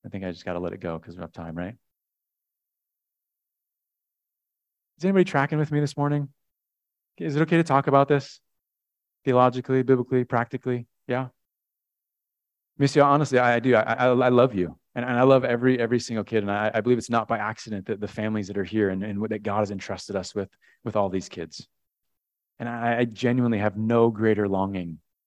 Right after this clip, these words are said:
than to hear that every single one of our kids would one day be walking in the truth of Jesus Christ.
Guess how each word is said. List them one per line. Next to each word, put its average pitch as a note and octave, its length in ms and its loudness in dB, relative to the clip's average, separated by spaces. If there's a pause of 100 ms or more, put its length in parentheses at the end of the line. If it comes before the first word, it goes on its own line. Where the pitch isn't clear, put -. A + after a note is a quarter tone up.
(280)
than A#2+ 160 0
to G2+ 100 -2
hear G2 260 -2
that F#2+ 100 -2
every G#2 280 -6
single F#2+ 320 -6
one F#2+ 120 -4
of F#2+ 100 -4
our F2+ 100 -6
kids F2+ 280 -10
would F2 100 -10
one F#2 160 -6
day F2+ 140 -4
be F2 120 -6
walking F2 380 -8
in E2 80 -10
the D#2+ 80 -12
truth D#2+ 260 -14
of E2 60 -16
Jesus D#2+ 380 -18
Christ. - 440 -20